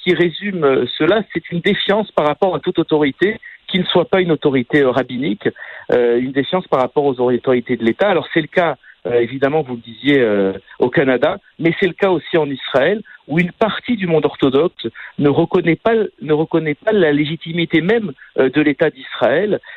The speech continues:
euh, qui est, euh, vécu comme, euh, un, un, un État, si vous voulez, impie, euh, et ne suit que les recommandations, euh, des rabbins. Euh, les rabbins plaçant au-dessus de tout l'étude de la Torah, ils conseillent à leurs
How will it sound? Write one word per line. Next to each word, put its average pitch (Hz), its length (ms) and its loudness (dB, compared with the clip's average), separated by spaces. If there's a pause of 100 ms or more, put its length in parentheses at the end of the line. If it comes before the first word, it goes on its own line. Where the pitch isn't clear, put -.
(140)
euh, 120 80 2
qui - 220 -2
est, 135 80 4
euh, 120 140 2
vécu 123 340 -8
comme, 127 240 -4
euh, 110 140 2 (480)
un, 113 80 2 (320)
un, 120 60 0 (120)
un 120 80 2
État, 127 240 2 (100)
si - 80 -14
vous 120 140 -6
voulez, 123 300 0
impie, 160 380 -2 (400)
euh, 131 360 2 (100)
et 139 240 2
ne 143 160 -4
suit 214 260 -6
que - 120 0
les 196 100 2
recommandations, 147 760 0
euh, 120 120 2
des 131 140 2
rabbins. 123 440 0 (320)
Euh, 123 240 2
les 127 120 0
rabbins 135 280 0
plaçant 165 440 -2
au-dessus 139 380 -4
de 139 120 0
tout 160 200 -6
l'étude 135 420 -2
de 117 120 2
la 117 140 2
Torah, 143 380 0 (320)
ils 139 180 0
conseillent 165 480 0
à - 20 2
leurs 135 180 -2